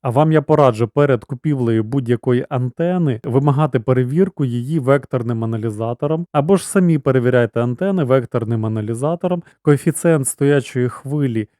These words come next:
у вашої антени повинен відповідати заявленій робочій частоті антени. Тобто, якщо заявлено, що антена працює на частотах від шестисот мегагерц до шести гігагерц,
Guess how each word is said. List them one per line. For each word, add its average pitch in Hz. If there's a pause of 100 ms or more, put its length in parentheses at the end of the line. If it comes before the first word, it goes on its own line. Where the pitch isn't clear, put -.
(160)
у 143 (200)
вашої 127
антени 147 (100)
повинен 139
відповідати 127
заявленій 135
робочій 123
частоті -
антени. 131 (480)
Тобто, 165
якщо 135
заявлено, 131
що -
антена 139
працює 123 (100)
на 139
частотах 147
від 143
шестисот 139
мегагерц 127
до 113 (300)
шести 131
гігагерц, 117